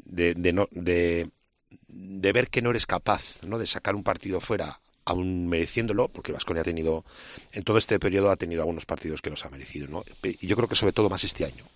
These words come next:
O sea, esta temporada, no tanto la pasada, esta temporada en este ciclo, yo creo que Baskonia sí que ha merecido sacar,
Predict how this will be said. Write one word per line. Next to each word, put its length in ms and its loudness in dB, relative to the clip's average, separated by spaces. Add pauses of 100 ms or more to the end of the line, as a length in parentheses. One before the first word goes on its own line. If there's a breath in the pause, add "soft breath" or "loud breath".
(140)
O 40 -12
sea, 100 -10
esta 120 -4
temporada, 560 2 (380 soft breath)
no 100 -6
tanto 220 0
la 80 2
pasada, 400 2 (460 loud breath)
esta 180 -4
temporada 320 2
en 80 0
este 160 -4
ciclo, 400 -2 (240 loud breath)
yo 100 0
creo 120 0
que 80 0
Baskonia 260 -2
sí 180 -4
que 80 -4
ha 40 -4
merecido 340 -8
sacar, 480 -12